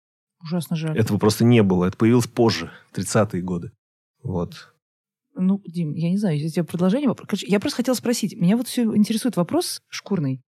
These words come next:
Speaker 1: А, собственно, вот мы говорим, что были женщины-композиторы, разумеется, в, там, шестидесятые, семидесятые годы.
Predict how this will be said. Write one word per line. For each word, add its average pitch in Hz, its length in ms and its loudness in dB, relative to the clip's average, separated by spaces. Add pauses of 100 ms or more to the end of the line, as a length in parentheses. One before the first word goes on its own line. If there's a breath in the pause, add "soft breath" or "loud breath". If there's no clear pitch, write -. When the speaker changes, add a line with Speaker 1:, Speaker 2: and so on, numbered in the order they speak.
(160)
Speaker 1:
А, 170 120 0
собственно, 226 360 2
вот 214 200 2
мы 220 100 8
говорим, 220 400 4 (140)
что 180 400 2
были 214 300 4
женщины-композиторы, 165 880 2
разумеется, 147 560 2
в, 131 240 -4
там, 123 200 -2
шестидесятые, - 460 -4
семидесятые 135 480 -2
годы. 139 220 -2